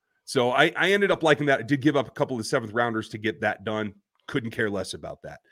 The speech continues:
But at that point, the edges that I thought were worth the second round pick were gone. Uh,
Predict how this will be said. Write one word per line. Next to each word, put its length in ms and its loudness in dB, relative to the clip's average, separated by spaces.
But 240 4
at 300 6
that 280 -2
point, 380 -2
the 180 -8
edges 340 -2
that 120 4
I 100 4
thought 340 4
were 320 2
worth 240 0
the 80 -8
second 300 2
round 240 0
pick 220 -2
were 80 -8
gone. 220 -2
Uh, 300 0